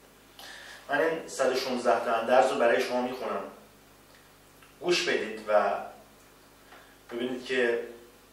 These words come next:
چه فرهنگ غنی داشتیم ما در ایران باستان. ای پسر من، نیکوکار باش، نه بدکار، زیرا زندگانی انسان جاودان نیست و هیچ چیز از کردار نیک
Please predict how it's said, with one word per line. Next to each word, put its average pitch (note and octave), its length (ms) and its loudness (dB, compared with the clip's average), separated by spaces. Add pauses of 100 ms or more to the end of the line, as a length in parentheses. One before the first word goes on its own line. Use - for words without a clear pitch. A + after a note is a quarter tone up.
(520)
چه C#3+ 120 -6
فرهنگ B2+ 600 2
غنی B2+ 300 -2
داشتیم - 340 -4
ما G2 220 -6
در G2 280 -2 (340)
ایران G2+ 360 -4
باستان. F2+ 420 -6 (360)
ای D#3+ 240 -4
پسر F3+ 400 8
من، - 180 2 (440)
نیکوکار C#3+ 720 8
باش، - 480 2
نه - 60 6
بدکار، - 560 6 (600)
زیرا - 480 6
زندگانی C3 580 2
انسان C#3 440 2
جاودان B2+ 520 4
نیست A#2 420 -6 (540)
و B2+ 100 0
هیچ G3 520 -2
چیز A#2 420 -8 (120)
از A2+ 220 -4
کردار B2+ 500 4
نیک A#2+ 280 -4